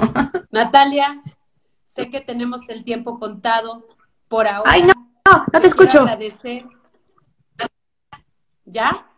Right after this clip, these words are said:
Speaker 1: ¿Me escuchas?
Speaker 2: Ah, <laughs> espérame, me acabo de acordar porque escribió aquí Pati. <laughs> Recuerda, si no tienen nada, si todavía no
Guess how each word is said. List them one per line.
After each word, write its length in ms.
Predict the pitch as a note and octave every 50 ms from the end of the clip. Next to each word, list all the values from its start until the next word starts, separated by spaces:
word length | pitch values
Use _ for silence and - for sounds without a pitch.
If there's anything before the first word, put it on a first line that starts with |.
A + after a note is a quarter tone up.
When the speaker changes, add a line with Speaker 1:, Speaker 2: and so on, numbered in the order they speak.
| _
Speaker 1:
¿Me 120 | - A#3 A3
escuchas? 640 | G#3+ A3 - B3 A#3+ - D4+ D#4 F4 E4 - _ _ _ _ _ _ _
Speaker 2:
Ah, 360 | - E4+ G#4+ A4 - - - - -
<laughs> 320 | F4 D#4+ F4 G#4+ A#4 A4+
espérame, 440 | A4 F#4+ D#4 C#4+ E4+ F#4 F4+ E4+ D#4 D4+ - - - -
me 80 | D4+ D#4
acabo 340 | D#4+ D#4+ - F4 A4 A4+ A#4
de 60 | G#4 - -
acordar 360 | - E4 D4+ D4 D#4 E4 F4
porque 220 | G4+ G#4 G#4 G#4 F4+
escribió 460 | E4 C4+ - C4+ C#4+ C#4 C4+ D4 D4
aquí 240 | D#4 D#4 - E4+ D#4+
Pati. 520 | - D#4+ D#4 D#4 D#4 - C#4+ A#3+ G3 - - - - - - - _ _ _ _ _ _ _ _ _ _ _ _ _ _ _ _ _ _ _ _ _ _ _ _ _ _ _ _ - - _ _ _ _ _ _ _ _ _ _ _ _
<laughs> 1400 | - - - - - - - - - - D5+ D#5+ - - A#4 A4+ A#4 G#4+ G4+ G#4+ - _ _ - - - - - -
Recuerda, 540 | - B3 B3 B3 B3 D4 C#4 C#4+ D4+ D#4 D#4
si 140 | - C4 A#3+
no 180 | A#3+ C#4+ D4 C#4+
tienen 340 | D#4 D4+ D4+ D4 C4 B3+ C4
nada, 360 | C4 C4 C4+ C4+ D4 D4 C#4+
si 140 | C#4+ - -
todavía 260 | - A#3 B3 C#4+ C4+
no 100 | C4+